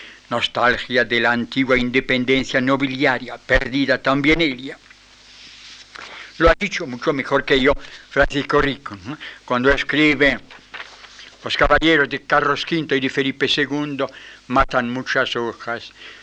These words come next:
jugando a los caballeros medievales. De esos sueños nacen y en ellos se nutren los libros de caballerías del quinientos. Los caballeros, como las damas, los leen con fervor, los reconstruyen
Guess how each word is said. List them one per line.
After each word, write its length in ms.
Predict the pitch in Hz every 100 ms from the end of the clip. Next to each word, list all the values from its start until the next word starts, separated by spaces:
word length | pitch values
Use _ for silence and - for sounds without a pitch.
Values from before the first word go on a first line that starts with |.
| -
jugando 720 | - 139 131 127 127 120 123
a 60 | 117
los 180 | 117 -
caballeros 580 | 123 117 117 120 117 113
medievales. 960 | 120 123 127 117 131 139 254 - - - - - - - -
De 140 | 139
esos 260 | 135 156 -
sueños 640 | 147 151 151 147 143 127
nacen 580 | 151 135 - 139 131 202
y 160 | 131
en 100 | 127
ellos 360 | 139 135 135 -
se 120 | 131
nutren 580 | 127 131 123 - 120 120
los 200 | 120 113
libros 340 | 117 123 120
de 140 | 131 120
caballerías 680 | 123 117 117 120 120 120 113
del 220 | 120 113
quinientos. 680 | - 131 139 151 160 - - - - - - - -
Los 160 | 117
caballeros, 800 | - 131 127 127 127 135 135 - - -
como 240 | 120 120
las 200 | 123 117
damas, 480 | 110 120 123 123 - - - 139
los 200 | 127 120
leen 340 | 123 123 110
con 200 | 127 120
fervor, 520 | - 123 101 117 139 - - - - - -
los 140 | 135
reconstruyen 960 | 131 143 147 - - 147 147 139 143